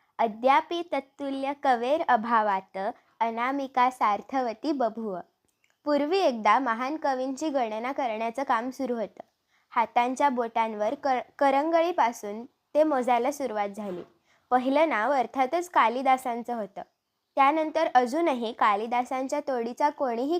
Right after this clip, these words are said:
कवी न सापडल्यामुळे करंगळी शेजारच्या बोटाचं अनामिका हे नाव सार्थ झालं. संस्कृतमधल्या श्रेष्ठ महाकवी कालिदासांना कवी कुलगुरू म्हणून संबोधलं जातं. कालिदासांच्या जन्मकाळ आणि जन्मस्थळाविषयी मतमतांतरं आढळतात.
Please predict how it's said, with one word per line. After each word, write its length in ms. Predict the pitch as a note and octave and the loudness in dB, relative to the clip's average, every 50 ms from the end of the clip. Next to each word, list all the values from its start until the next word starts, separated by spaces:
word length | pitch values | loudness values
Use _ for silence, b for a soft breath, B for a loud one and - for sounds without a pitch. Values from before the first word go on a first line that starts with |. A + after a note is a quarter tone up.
| F4+ | 0
कवी 260 | E4+ D4+ C#4 D4 D#4 | 0 0 0 0 -2
न 200 | C#4+ C4+ B3+ C#4+ | -2 0 0 0
सापडल्यामुळे 880 | F4 - F#4 C4+ B3 - A#3+ A#3 A3+ A3+ A3+ G#3+ G#3+ G#3 G3+ F#3+ F#3+ A#3+ - b b b b b b - | 0 4 4 4 4 2 0 -4 -4 -2 -4 -4 -4 -4 -8 -8 -8 -8 -10 b b b b b b -2
करंगळी 580 | C4 B3+ B3 B3+ B3+ C#4 D4 D4+ D#4 E4 F4+ F4 | 0 0 2 0 0 0 0 0 2 2 0 0
शेजारच्या 600 | F4 D#4+ C4 B3+ A3+ C4 B3+ B3 B3+ - C4+ C4 | 0 0 0 2 2 2 2 2 0 0 -2 -2
बोटाचं 580 | A3+ A#3 A3+ A3+ - A#3 B3 C4 - A3 G3 F#3+ - | 0 -2 -4 -4 -2 -2 -2 -2 -2 -4 -4 -2 0
अनामिका 640 | G#3+ A3+ A#3+ C#4 D#4+ E4+ D#4+ C4 - - F3+ - - - | -2 0 0 0 0 0 0 -2 -2 -6 -6 -6 -6 -2
हे 120 | C#4 D4 D4 | 0 0 0
नाव 220 | C#4 C4+ C4+ C#4+ | 0 0 -2 -2
सार्थ 420 | D4 - C4+ G#3+ G3 - - - | 0 2 2 2 2 0 -4 -6
झालं. 360 | B3+ A#3+ A#3 G#3+ G3 F#3 E3+ E3 - _ _ _ _ _ _ _ _ _ _ _ _ _ _ - | -4 -4 -4 -4 -6 -8 -8 -12 -14 _ _ _ _ _ _ _ _ _ _ _ _ _ _ -2
संस्कृतमधल्या 920 | - D4+ C4+ C4+ C4+ - - D4+ F4+ F#4 F#4+ F4+ F4 D4 B3+ B3+ A#3 G#3+ A#3 C#4 | 2 2 2 2 0 -2 -4 -4 -4 -2 0 2 2 2 2 2 2 2 2 2
श्रेष्ठ 440 | - C#4 C4+ C4+ C#4+ C#4 - - F4+ | 0 0 0 0 0 0 -4 -4 -2
महाकवी 580 | E4+ D#4 C#4 C4 B3+ B3+ - C4 C4 B3+ C#4+ | 0 0 0 -2 -4 -6 -6 -6 -6 -6 -6
कालिदासांना 920 | D4 - C4+ G#3+ G3+ G#3+ A#3+ C4 C4 A3 A3 - - G#3 G3 G3 F#3 F3+ G#3+ - - | -4 -2 0 0 0 -2 -2 0 0 0 0 0 -4 -6 -6 -6 -6 -8 -8 -8 -4
कवी 260 | B3+ B3 A#3 C#4 D#4+ | -4 -4 -2 -2 -4
कुलगुरू 580 | D#4+ - D4+ C4+ C4 D#4 E4 C#4+ D4 A#3+ G3 - - | -4 -2 -2 0 2 2 2 2 0 -2 -4 -6 -8
म्हणून 340 | A#3 C4 C#4+ C#4+ D#4+ F#4 F#4 | -4 -2 0 0 0 0 0
संबोधलं 640 | F4+ F#4 D#4 C4 A#3+ A3+ A#3 B3+ A#3 C4 C#4 C4+ C4+ | 2 0 0 0 0 -2 -2 -2 -2 -2 -2 -2 0
जातं. 340 | A#3+ A3+ F#3+ F#3 - - - _ _ _ _ _ _ _ _ _ _ - | 0 -2 -4 -4 -8 -16 -20 _ _ _ _ _ _ _ _ _ _ 0
कालिदासांच्या 920 | C4 A#3 A3 G#3+ A#3+ C4 A#3+ C4 B3+ C4 - C4+ B3 B3+ C4+ C4 D4 D4 D4+ | 2 4 4 4 2 0 0 0 0 0 0 -2 -2 -2 -4 -4 -4 -4 -2
जन्मकाळ 760 | B3 C4 A#3+ A#3+ B3 B3 C#4 D4+ D4+ - C#4+ C4 A#3+ G#3 | 0 -2 -2 -2 -2 -2 -2 -2 0 2 2 4 4 4
आणि 340 | F3+ - - A3 A#3 C4+ D#4 | 2 0 -2 -2 0 0 0
जन्मस्थळाविषयी 1160 | C4 D4+ C#4+ B3 B3+ C4+ D#4 F4+ F4+ F4+ - D#4 C4+ B3 B3 C#4+ E4 D#4 C4+ - - G#3 A3+ C#4+ | 2 2 0 0 0 -2 -4 -4 -4 -4 -2 2 4 4 4 4 2 2 -2 -6 -6 -4 -4 -2
मतमतांतरं 920 | D#4 D4+ A#3 - - D4 D#4+ D#4+ C4+ B3+ - A#3 A#3 A#3 A3+ B3 A#3 A#3+ | -2 -2 -2 -2 -2 0 0 0 -2 -2 0 -2 -2 -2 -2 -4 0 2
आढळतात. 580 | B3+ B3 A3+ G3 G#3+ G#3+ F#3+ F3+ - F3+ F3 | 4 4 2 2 -2 -4 -8 -8 -8 -12 -14